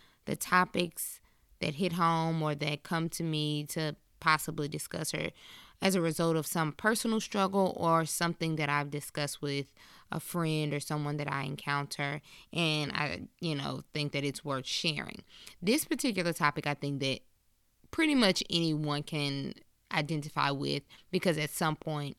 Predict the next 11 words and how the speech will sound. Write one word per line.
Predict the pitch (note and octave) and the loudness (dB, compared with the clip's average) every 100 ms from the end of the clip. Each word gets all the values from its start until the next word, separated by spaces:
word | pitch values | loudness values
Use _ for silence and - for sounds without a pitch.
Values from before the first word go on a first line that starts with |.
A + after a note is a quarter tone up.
| _ _ | _ _
you | D#3 E3+ | -2 0
likely | D3+ C#3+ C#3+ - D3+ D3+ - - - | 4 2 2 -4 -6 -6 -8 -18 -18
have | - D#3+ D3 D3 - D3+ - - F3+ | 0 4 4 4 -2 -4 -10 -12 -8
gone | D#3+ D3 C#3+ | -2 0 -2
through | D3+ D#3+ - | -2 -6 -6
a | |
period | - - F3+ - - - | -8 -6 -4 -4 -6 -6
of | - D3 C#3+ | -6 -6 -6
this, | - E3 - - - - - - | -8 -8 -12 -14 -20 -20 -20 0
and | G3+ F3 E3 | 4 4 2
that | E3+ | 0